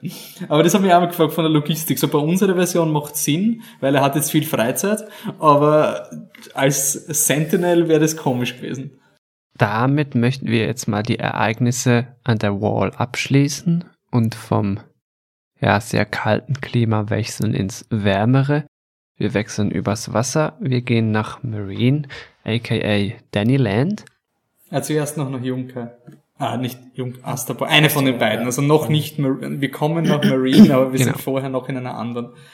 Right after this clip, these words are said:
Speaker 2: Wir sind aber schon mal da in der, ja, ich nenn's jetzt mal Region. Wir beginnen mit Asha in Astapor. Was ist das, so eine kleine,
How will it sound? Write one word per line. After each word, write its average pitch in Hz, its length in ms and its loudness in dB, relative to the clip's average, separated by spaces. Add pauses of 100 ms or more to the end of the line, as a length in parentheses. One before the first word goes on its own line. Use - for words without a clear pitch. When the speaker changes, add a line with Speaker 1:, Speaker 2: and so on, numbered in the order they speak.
Speaker 2:
Wir 139 160 6
sind 131 240 2
aber 123 220 4
schon 123 180 2
mal 117 140 4
da 110 160 4
in 117 180 0
der, 113 460 2 (260)
ja, 120 260 -6 (220)
ich - 100 -20
nenn's 113 240 -2
jetzt 120 200 -6
mal 110 180 -2
Region. 110 640 2 (460)
Wir 127 200 2
beginnen 135 840 2
mit 120 500 0 (300)
Asha 131 800 0
in 113 340 0 (380)
Astapor. 117 1160 -4 (500)
Was 120 180 -6
ist - 160 -6
das, 110 140 -4
so 110 80 -4
eine 110 100 0
kleine, 104 520 -4